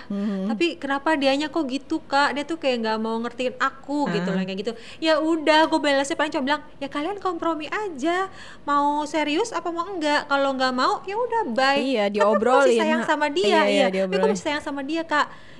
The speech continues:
Speaker 2: Ya udah, lo targetin aja hubungan lo selama lima bulan. Kalau sampai dia berubah menjadi lebih baik, bisa kompromi, komitmen, lanjutin. Tapi kalau lima bulan itu nggak bisa, ya udah bye. Buat cewek-cewek yang mau nyari yang serius tuh kan mending kita targetin, karena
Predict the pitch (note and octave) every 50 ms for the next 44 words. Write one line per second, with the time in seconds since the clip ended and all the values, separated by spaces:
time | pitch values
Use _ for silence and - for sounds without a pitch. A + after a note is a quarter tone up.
0 | - - G#3 G3+ G#3 G#3+ G#3+ A3+ A3+ A3+ A3+ A3 G#3+ G#3 G3+ G3 G3+ G3 G3+ G3+
1 | G3+ G3+ F#3+ F#3+ F#3+ F#3+ F3 E3+ F#3+ F#3 G3+ A#3 A3+ G#3 G3 G#3 G3+ G#3 G3+ G3
2 | A3 A3 B3+ A3 G#3 G#3 G#3 G#3 G#3 G#3 G3+ G3+ G#3+ G#3+ G#3 G3 F#3 F3+ F#3 A#3+
3 | - - C#4+ D4 D4 D4+ C#4+ D4 D4+ D4 C4+ C#4 C#4+ C#4 C#4+ C#4+ C#4 A3+ A3+ C4+
4 | C4+ C#4 C4+ A3+ C#4 C#4 C#4 C4+ C4+ B3+ C4+ B3+ C4 C4 C4 B3+ C4 A#3 C4 D4+
5 | G4 - - - - - - - - - A3+ C#4+ C4+ C4+ C#4+ C4+ D4 C#4 C#4 C#4+
6 | F4 F#4+ - - - - C4+ C4 C#4 C#4+ C#4+ F4+ G#4 G#4 - C4 A3 A3 A3 C4
7 | D4 - D4 C#4 C#4+ E4 F4 - D4+ C#4+ C4+ B3 A#3+ A#3 G#3+ G#3 G#3+ A3 G#3+ G#3+
8 | G#3 - A3 G#3 G#3 G3+ G3 F#3+ - - D#4 - - - - - - A3 A3 A#3+
9 | C4 B3+ D4+ D4 A3 G3+ G#3 G#3 G#3+ A#3 G#3 G#3 G#3 G#3 - A3 G#3 G#3 G#3+ G#3
10 | A#3 G#3+ G#3+ G#3+ A3 A3 A3 A3 A3 A3 A3 A3+ A3+ A3 A3 A3 A3 A3 A3 A3+
11 | A3+ B3 A3+ A#3+ C4+ D4 - - F4+ - F#4+ F4 E4 D4+ E4+ F4 E4 E4 F4+ F4+
12 | D#4 C#4 C#4 A#3 B3 B3+ B3 C4+ B3 A3+ A3+ A#3 A#3 B3+ D#4 D#4+